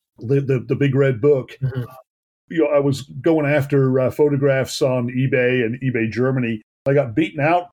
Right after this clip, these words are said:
Speaker 1: on a, an auction by the, uh, this guy. So, uh,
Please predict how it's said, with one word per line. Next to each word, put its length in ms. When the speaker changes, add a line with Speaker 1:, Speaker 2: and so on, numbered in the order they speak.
Speaker 1:
on 120
a, 320
an 60
auction 420
by 360
the, 340
uh, 40
this 200
guy. 320
So, 540
uh, 180